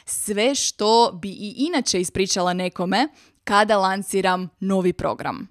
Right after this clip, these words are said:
U tom periodu ćeš kreirati nove prodajne objave na Instagramu,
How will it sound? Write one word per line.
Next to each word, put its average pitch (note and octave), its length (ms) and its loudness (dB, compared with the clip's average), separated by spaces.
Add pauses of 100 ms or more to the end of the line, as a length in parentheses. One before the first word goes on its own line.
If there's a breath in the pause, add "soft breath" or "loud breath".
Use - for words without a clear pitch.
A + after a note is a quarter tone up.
(540)
U G#3 100 -4
tom A#3+ 260 4
periodu G3+ 640 2
ćeš G3+ 500 0
kreirati G3+ 720 -2
nove G3+ 380 2
prodajne F#3+ 440 -2
objave F3 340 -2
na E3+ 80 -8
Instagramu, G3+ 920 0